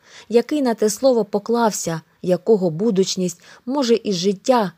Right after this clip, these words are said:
лежать на тім слові. Умирати зрадником, хоч би тільки в очах зрадника,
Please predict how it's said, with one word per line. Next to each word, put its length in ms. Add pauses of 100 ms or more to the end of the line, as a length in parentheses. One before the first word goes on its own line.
(100)
лежать 440
на 100
тім 240
слові. 520 (280)
Умирати 500
зрадником, 640 (180)
хоч 280
би 140
тільки 360
в 60
очах 300
зрадника, 640